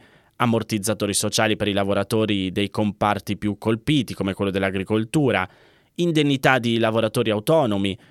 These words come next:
sospensione di tributi e così via. Elementi, chiariamoci, determinanti per ripartire, ma rimane il fatto che ora il punto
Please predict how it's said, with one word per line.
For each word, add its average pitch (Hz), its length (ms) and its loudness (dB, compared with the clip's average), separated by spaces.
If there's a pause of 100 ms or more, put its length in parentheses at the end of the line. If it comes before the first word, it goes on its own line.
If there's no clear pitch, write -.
(180)
sospensione 160 720 0
di 107 140 -2
tributi 143 720 0
e 107 60 0
così 107 300 -2
via. 95 400 0 (520)
Elementi, 127 680 2 (120)
chiariamoci, 107 760 0 (160)
determinanti 113 1040 0
per 101 160 0
ripartire, 92 800 -2 (400)
ma 123 240 2
rimane 135 400 2
il 104 100 0
fatto 92 800 -4 (380)
che 139 180 0
ora 92 560 0 (140)
il 117 160 -4
punto 92 760 -2